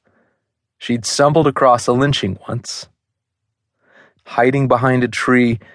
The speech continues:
she'd watched in horror as three men strung up a horse thief. The sight of the hanging man kicking his legs until finally slackening would never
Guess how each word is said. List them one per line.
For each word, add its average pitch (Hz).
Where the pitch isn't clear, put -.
she'd -
watched 156
in 127
horror 117
as 110
three 160
men 110
strung 123
up 101
a 98
horse 110
thief. -
The 127
sight 185
of 135
the 147
hanging 147
man 104
kicking 135
his 127
legs 104
until 127
finally 143
slackening 95
would 127
never 120